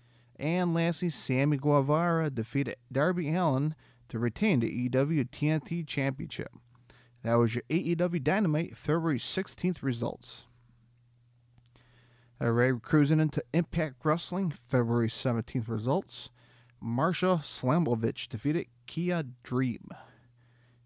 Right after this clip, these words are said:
Ace Austin defeated Blake Christian and Laredo Kid in a triple threat match. Uh, next, we had Giselle Shaw defeated Lady Frost.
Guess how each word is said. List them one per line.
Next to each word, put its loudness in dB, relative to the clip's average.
Ace -2
Austin -2
defeated -4
Blake -4
Christian -4
and 0
Laredo 0
Kid -2
in -6
a -2
triple -4
threat -2
match. -6
Uh, 2
next, 2
we 2
had 0
Giselle 0
Shaw 0
defeated -4
Lady 0
Frost. -6